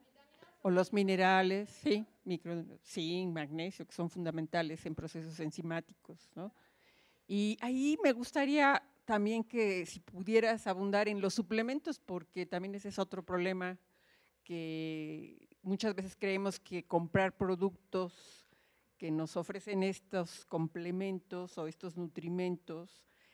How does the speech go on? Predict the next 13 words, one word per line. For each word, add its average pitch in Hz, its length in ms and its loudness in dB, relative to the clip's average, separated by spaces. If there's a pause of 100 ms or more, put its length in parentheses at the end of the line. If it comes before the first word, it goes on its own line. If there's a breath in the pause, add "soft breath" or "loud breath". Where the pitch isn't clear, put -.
(400)
pudieran 208 520 0
ser 202 160 -2
mejor, 208 260 0
cuando 175 220 2
en 170 60 2
realidad 170 440 2
es 175 200 -10
mejor 175 400 -6
tal 170 400 -12
en 156 440 -8
su 175 120 -12
fuente 180 320 -8
natural. 240 420 -8